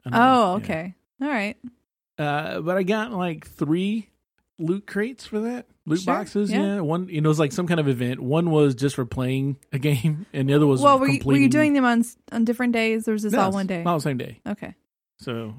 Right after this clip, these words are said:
Speaker 2: 'Cause that was during the, uh, anniversary event where
Speaker 1: Yeah,
Speaker 2: you got
Speaker 1: yeah,
Speaker 2: a,
Speaker 1: yeah.
Speaker 2: yeah, you get a loot chest for every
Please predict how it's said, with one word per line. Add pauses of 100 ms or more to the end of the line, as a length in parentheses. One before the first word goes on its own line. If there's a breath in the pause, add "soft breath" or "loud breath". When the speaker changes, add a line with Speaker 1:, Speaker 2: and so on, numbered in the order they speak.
Speaker 2:
'Cause
that
was
during
the,
uh,
anniversary
event
where
Speaker 1:
Yeah,
Speaker 2:
you
got
Speaker 1:
yeah,
Speaker 2:
a,
Speaker 1:
yeah.
Speaker 2:
yeah,
you
get
a
loot
chest
for
every